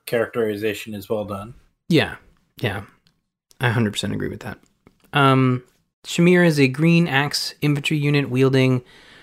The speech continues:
Speaker 2: Shuriken Cleaver Plus,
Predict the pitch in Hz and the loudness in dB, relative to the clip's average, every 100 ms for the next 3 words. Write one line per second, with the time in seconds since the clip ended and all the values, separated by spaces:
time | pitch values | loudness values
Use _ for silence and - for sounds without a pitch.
0 | - - - 123 143 147 151 143 143 131 | -20 -8 -2 2 0 2 2 4 2 -2
1 | - - - 139 147 143 143 135 - 131 | -10 -12 -4 -2 0 2 2 2 0 0
2 | 143 240 - - | 2 0 -4 -6